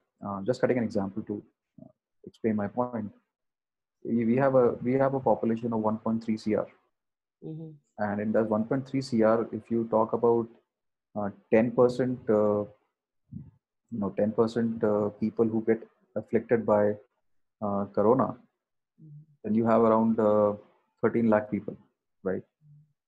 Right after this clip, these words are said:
Speaker 1: And out of the thirteen lakh, if there are, let's say, ten percent old people, then you have around, uh, maybe one point three lakh, uh, old people. But for them, for all these people,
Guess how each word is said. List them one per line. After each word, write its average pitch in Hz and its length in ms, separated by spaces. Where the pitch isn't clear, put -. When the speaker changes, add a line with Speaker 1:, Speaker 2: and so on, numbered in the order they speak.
Speaker 1:
And 104 100
out 110 100
of 123 60
the 127 60
thirteen 123 400
lakh, 117 240
if 117 120
there 110 140
are, 110 140
let's 107 200
say, 107 280
ten 110 140
percent 110 340
old 107 220
people, 107 320
then 110 140
you 113 100
have 113 140
around, 113 400
uh, 104 260
maybe 107 140
one 113 140
point 113 220
three 117 140
lakh, 101 240
uh, 95 160
old 101 220
people. - 240
But 107 160
for 120 120
them, 113 420
for 117 140
all 113 160
these 147 160
people, 113 440